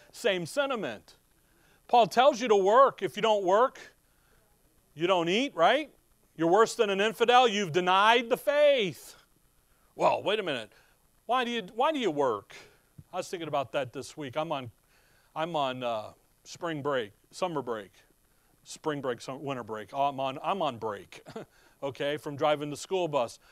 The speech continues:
Why do you work? So you're able to do what?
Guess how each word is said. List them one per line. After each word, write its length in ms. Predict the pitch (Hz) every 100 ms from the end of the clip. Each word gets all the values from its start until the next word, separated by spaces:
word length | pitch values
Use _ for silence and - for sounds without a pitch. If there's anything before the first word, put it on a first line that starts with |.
| -
Why 180 | - 247
do 80 | 226
you 80 | 190
work? 400 | 139 127 202 - - _ _ _ _ _ _ _ _ _ _ _ _
So 140 | 202
you're 120 | 175
able 220 | 160 151
to 140 | 143 147
do 160 | 165
what? 340 | 160 139 104